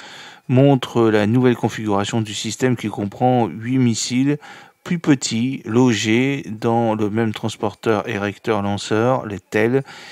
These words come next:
qui transportaient auparavant seulement quatre missiles plus gros.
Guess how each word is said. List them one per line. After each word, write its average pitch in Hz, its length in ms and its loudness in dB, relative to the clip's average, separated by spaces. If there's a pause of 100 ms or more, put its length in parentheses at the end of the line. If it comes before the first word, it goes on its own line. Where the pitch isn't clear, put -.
(240)
qui 135 160 -4
transportaient 131 560 0
auparavant 110 580 0
seulement 113 500 0
quatre 113 360 -2
missiles 101 340 -2
plus - 160 -8
gros. 92 240 -4